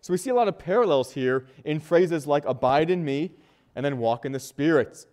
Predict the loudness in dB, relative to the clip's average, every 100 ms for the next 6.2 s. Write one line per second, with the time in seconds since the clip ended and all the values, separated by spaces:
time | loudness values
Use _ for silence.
0 | _ _ -14 -6 -6 -6 -4 -2 -2 -2
1 | -2 -2 0 0 0 -4 -12 -6 -2 -2
2 | -6 -20 _ _ -8 -2 0 0 2 4
3 | 4 2 -6 -4 -4 -6 -4 -2 -2 -2
4 | -6 -4 -2 -2 -2 -8 -6 -8 -8 -10
5 | -6 -4 -4 -4 -8 -8 -10 -12 -10 -10
6 | -12 -20